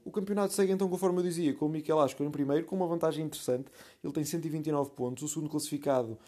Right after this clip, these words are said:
que é o Santiago Rutia, tem noventa e cinco. Eh, ou melhor, o segundo classificado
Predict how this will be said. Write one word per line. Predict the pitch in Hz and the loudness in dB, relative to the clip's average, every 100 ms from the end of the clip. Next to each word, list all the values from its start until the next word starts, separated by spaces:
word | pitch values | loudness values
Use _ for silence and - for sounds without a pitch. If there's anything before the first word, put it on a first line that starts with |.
| - _ _ - | -20 _ _ -6
que | 143 | 2
é | 135 | 2
o | |
Santiago | 127 143 139 131 123 | 2 0 2 2 0
Rutia, | 131 139 127 117 - _ - | -2 -2 -2 -6 -8 _ -4
tem | 156 | -2
noventa | 147 151 151 | 0 -2 0
e | 135 | -2
cinco. | - 117 135 _ _ _ _ _ | -4 -8 -10 _ _ _ _ _
Eh, | - 135 135 131 131 131 | -10 -4 -2 -2 -4 -6
ou | 143 | -2
melhor, | 147 127 - - | 4 4 2 -10
o | |
segundo | - 170 160 | -6 -6 -2
classificado | 160 - 151 139 117 | -4 -4 2 2 2